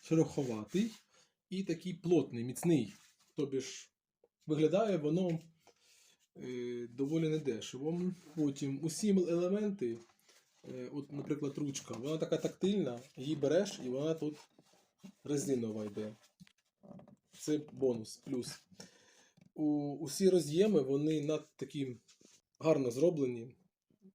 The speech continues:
Е, е, розетки теж видно, що вони всуваєш вилку, в деяких станціях всуваєш, вона болтається. Тут всуваєш, вона крепко тримається. І розетки двісті двадцять, і порти.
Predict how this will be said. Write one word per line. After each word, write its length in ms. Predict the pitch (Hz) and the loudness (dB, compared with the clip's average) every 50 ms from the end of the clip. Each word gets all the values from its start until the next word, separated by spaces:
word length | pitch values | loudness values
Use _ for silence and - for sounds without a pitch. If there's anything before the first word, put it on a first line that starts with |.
| _ - | _ -14
Е, 40 | 143 123 120 120 117 117 113 113 110 107 _ - - - - - - - - - _ _ _ _ _ - | -12 -10 -10 -8 -8 -8 -8 -8 -10 -12 _ -16 -14 -12 -10 -10 -12 -14 -18 -20 _ _ _ _ _ -14
е, 260 | - 135 131 139 - 139 | -14 -12 -12 -8 -2 2
розетки 600 | 135 147 139 151 175 185 180 - - 139 131 123 | 2 4 6 8 8 8 6 4 -4 -4 -4 -4
теж 600 | - - 156 147 135 - - - - - - - _ - _ | 4 4 4 6 4 2 -2 -6 -8 -10 -14 -18 _ -20 _
видно, 560 | - - - 139 127 139 170 170 160 156 147 | -20 -16 -14 -10 2 2 2 2 4 0 -2
що 160 | - - 147 135 | -2 -2 -4 -4
вони 460 | 135 135 139 151 151 143 139 - - - - _ _ _ _ _ | -2 -2 0 0 0 -2 -4 -6 -10 -16 -20 _ _ _ _ _
всуваєш 600 | _ - - 147 139 143 156 175 185 180 - - | _ -8 -6 -4 0 2 2 2 2 0 -2 -2
вилку, 580 | 175 185 180 175 170 - 160 151 151 151 160 - _ _ _ _ _ _ _ | -2 -2 -2 -2 -4 -4 -4 -4 -4 -6 -8 -12 _ _ _ _ _ _ _
в 60 | 135 | 4
деяких 580 | 139 156 156 147 151 - 143 - - - _ _ _ | 8 8 8 8 6 -2 -10 -12 -14 -20 _ _ _
станціях 540 | - - - 160 160 160 - - 151 135 - | -6 2 2 2 2 2 0 -2 -2 -4 -2
всуваєш, 440 | - 147 143 165 180 185 180 185 | -4 0 2 4 4 4 2 0
вона 120 | 151 151 151 | -2 -2 0
болтається. 640 | 143 147 147 143 - 113 110 110 107 101 - - | 0 -2 -2 -2 -6 -6 -6 -8 -10 -10 -12 -14
Тут 200 | - - 165 165 | -6 -4 -4 -4
всуваєш, 520 | 165 - - 147 151 160 170 180 175 175 143 | -4 -6 -4 0 2 4 4 4 2 2 -2
вона 180 | 135 143 143 | -2 -2 0
крепко 300 | 139 165 156 139 - 135 | 2 0 0 0 -2 -6
тримається. 800 | 127 - 135 135 139 156 170 175 175 170 - - 160 151 147 151 156 - _ _ - _ _ _ _ _ _ _ _ | -4 -4 -4 -2 -2 -2 0 -2 -2 -4 -4 -6 -6 -6 -6 -10 -12 -18 _ _ -20 _ _ _ _ _ _ _ _
І 120 | 156 156 | 2 4
розетки 540 | 151 151 139 143 165 180 180 175 - - 185 | 6 6 6 6 6 4 4 2 -4 -6 -4
двісті 300 | 160 170 170 170 - 165 | -2 -2 -4 -4 -6 -8
двадцять, 460 | 147 147 156 165 170 165 - 165 160 - | -4 -2 0 0 0 0 -2 -6 -8 -4
і 80 | - 139 | -6 -6
порти. 500 | 139 - 131 131 135 - 151 165 170 | -4 -4 -6 -6 -2 -2 -2 -2 -2